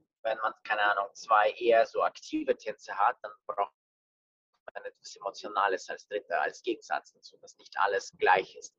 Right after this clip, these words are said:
Deswegen in dieser Hinsicht, äh, war es okay, weil wir haben so einen ziemlich powerful Freestyle gehabt mit viel Energy, viel Show. Und der Charleston ist auch sehr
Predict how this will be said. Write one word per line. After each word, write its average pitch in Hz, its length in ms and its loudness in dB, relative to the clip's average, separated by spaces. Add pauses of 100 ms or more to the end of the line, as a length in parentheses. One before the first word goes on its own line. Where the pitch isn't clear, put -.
(420)
Deswegen - 360 -4
in - 140 -16
dieser 127 260 -2
Hinsicht, - 680 -8
äh, 104 260 4
war 107 120 6
es 104 120 0
okay, 107 340 0
weil 95 140 4
wir 95 120 -6
haben - 120 -12
so 98 100 -16
einen 92 220 -10 (100)
ziemlich - 420 -18
powerful 92 800 2
Freestyle 123 500 2
gehabt 107 420 2
mit - 120 -14
viel 110 200 -6
Energy, 107 440 -2
viel 127 220 -20
Show. 110 480 0 (960)
Und 101 260 -6
der 101 80 -6
Charleston - 480 2
ist - 140 -6
auch 131 200 4
sehr 120 420 4